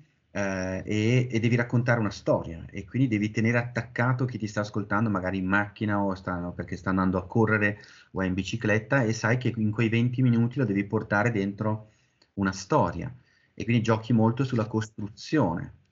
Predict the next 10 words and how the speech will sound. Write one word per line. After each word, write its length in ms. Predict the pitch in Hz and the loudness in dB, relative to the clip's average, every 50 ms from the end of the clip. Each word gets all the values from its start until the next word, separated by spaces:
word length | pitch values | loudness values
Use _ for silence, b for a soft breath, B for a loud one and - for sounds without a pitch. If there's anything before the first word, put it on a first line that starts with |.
| _ _ _ _ | _ _ _ _
come 240 | - - 143 175 165 | 0 2 4 4 4
faceva 340 | - 123 - - 113 123 123 | 2 0 0 0 2 2 2
Primo 300 | 123 104 101 92 92 110 | 0 0 -2 -2 -2 -2
Levi, 260 | 143 110 82 76 78 | -2 -2 -4 -6 -6
no? 180 | 85 110 113 104 | -4 -2 -2 -2
Un 280 | 90 87 87 87 82 | -2 -4 -6 -6 -4
podcast 560 | - 110 107 113 110 - - 135 143 - - | 2 2 2 2 2 0 -4 -4 -4 -4 -6
sono 640 | 135 - - 101 98 92 90 90 85 85 82 82 82 | -8 -4 -4 -2 -2 0 -2 -2 -4 -4 -6 -8 -10
cinque 400 | 82 - - 113 110 107 107 101 | -8 -4 0 0 0 0 0 -2
pagine 640 | 98 - 92 95 95 95 107 110 117 120 123 127 123 | -2 0 0 0 -2 -2 0 2 2 2 2 0 -4